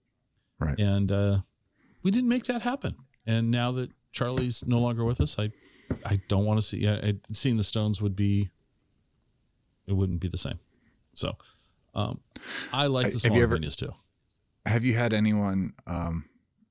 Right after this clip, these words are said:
Speaker 1: now that you've got me thinking about this, now I have, like, five other things that I wanna, that I, that I would like to play, but I would love to play the, the Sky Church at the, at the
Speaker 2: Huh.
Speaker 1: Mopop.
Speaker 2: Yeah.
Speaker 1: Or I, I will never not call it the E M P, 'cause
Speaker 2: Oh,
Speaker 1: that's
Speaker 2: it's
Speaker 1: what it
Speaker 2: E M P.
Speaker 1: was.
Speaker 2: Come on. You're, you're,
Speaker 1: <laughs> It's
Speaker 2: you're a
Speaker 1: the
Speaker 2: good
Speaker 1: E M P,
Speaker 2: company. It's the
Speaker 1: yeah.
Speaker 2: E M P.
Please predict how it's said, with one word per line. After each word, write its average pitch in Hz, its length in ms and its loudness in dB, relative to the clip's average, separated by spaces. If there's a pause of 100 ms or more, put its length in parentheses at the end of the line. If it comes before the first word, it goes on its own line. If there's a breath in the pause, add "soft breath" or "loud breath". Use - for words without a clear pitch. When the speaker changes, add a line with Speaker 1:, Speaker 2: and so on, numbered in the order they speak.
Speaker 1:
now 127 120 4
that 123 80 2
you've 101 100 -2
got 95 160 0
me 90 80 -2
thinking 82 340 -4
about 78 200 -6
this, 80 180 -6
now 87 80 -2
I 82 40 -2
have, 80 120 -4
like, 73 160 -6
five 73 240 -6
other 62 160 -8
things 69 240 -10
that 71 100 -12
I 73 40 -8
wanna, 76 220 -10 (180)
that 82 160 -6
I, 80 160 -6
that 85 160 -6
I 73 180 -8
would 80 80 -10
like 80 200 -6
to - 40 -20
play, 80 220 -2
but 80 160 -4
I 98 80 0
would 101 160 0
love 107 320 0
to 78 60 -6
play 98 260 0
the, 78 200 -6
the - 140 -6
Sky 82 320 -2
Church 78 440 -2
at 85 200 -4
the, 78 220 -2 (120)
at - 140 -2
the 80 80 2
Speaker 2:
Huh. 82 180 4
Speaker 1:
Mopop. - 260 -4 (520)
Speaker 2:
Yeah. 320 260 -2
Speaker 1:
Or 110 300 6 (160)
I, 120 260 0
I 143 120 4
will 127 160 4
never 98 580 6
not 87 300 -2
call 82 220 -4
it 78 80 -8
the - 140 -4
E 85 120 -2
M 78 140 -2
P, 78 240 -4
'cause 113 120 0
Speaker 2:
Oh, 120 120 6
Speaker 1:
that's 98 100 2
Speaker 2:
it's 123 80 0
Speaker 1:
what 139 80 2
it 127 40 4
Speaker 2:
E 101 60 2
M 78 120 -2
P. 78 120 -8
Speaker 1:
was. 87 100 -2
Speaker 2:
Come 101 100 2
on. 165 160 6
You're, 113 220 4
you're, 113 180 4
Speaker 1:
<laughs> 104 40 2
It's 104 60 2
Speaker 2:
you're 110 80 6
a 110 40 8
Speaker 1:
the 123 60 6
Speaker 2:
good 110 80 6
Speaker 1:
E 104 40 8
M - 20 8
P, 101 60 6
Speaker 2:
company. 87 240 2
It's 98 120 2
the 123 60 0
Speaker 1:
yeah. 98 100 2
Speaker 2:
E 92 40 2
M 82 80 -2
P. 78 180 -8